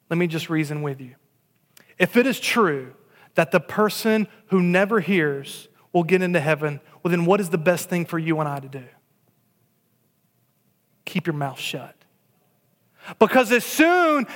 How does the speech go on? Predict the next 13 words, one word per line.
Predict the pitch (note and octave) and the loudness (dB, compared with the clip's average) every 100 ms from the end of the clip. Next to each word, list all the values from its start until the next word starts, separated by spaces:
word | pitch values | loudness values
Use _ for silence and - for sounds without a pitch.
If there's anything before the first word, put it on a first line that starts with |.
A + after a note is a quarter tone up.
| - | 2
as | A3 | 4
I | C4+ C4+ | 4 4
tell | - C4 D#4 E4+ | 2 4 4 4
them | D#4 | 4
about | C4 C4 A#3+ G3+ | 4 4 2 0
Jesus, | E3 C4 E4 A#3+ B3 | 2 4 4 2 0
what | C4 C#4+ | 4 4
have | C4 | 6
I | C4 | 4
done? | G#3 D#4+ C#4+ E3+ C#3 - - _ _ _ _ _ _ _ _ _ - | 4 4 4 0 -4 -16 -20 _ _ _ _ _ _ _ _ _ -2
They're | F#3+ D#4 | 4 4
now | D#4 C#4 | 4 4
accountable. | D4+ - E4+ F#4+ F4 B3+ A3 C3+ | 2 4 4 4 4 4 2 0